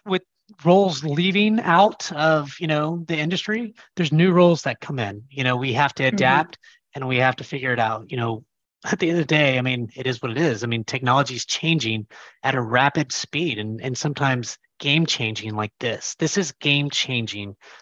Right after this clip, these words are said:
Speaker 1: no doubt about it, you know, and
Speaker 2: Absolutely.
Speaker 1: it's kinda like when social came about. You, you remember, like, I think it was, you know, uh, MySpace and then Facebook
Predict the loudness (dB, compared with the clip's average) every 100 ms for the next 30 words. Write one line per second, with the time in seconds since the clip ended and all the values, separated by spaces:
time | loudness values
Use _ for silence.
0 | _ -2 0 4 4 2 0 -6 -8 -16
1 | _ _ -4 -4 -6 -10 -12 -8 -6 -6
2 | -10 -20 -14 -12 -8 -6 -2 2 2 2
3 | 0 -4 -4 -4 -4 -6 -8 -10 -10 -12
4 | -6 -4 -4 -8 -6 -6 -4 -2 0 2
5 | 2 0 -8 -20 _ -2 -2 -2 -4 0
6 | 2 2 0 -4 -14 -20 _ _ -2 2
7 | 2 0 2 2 2 -2 -2 -2 -2 -8
8 | -14 -12 -12 -12 _ _ _ -6 -4 -4
9 | -2 -2 -2 -8 -10 -12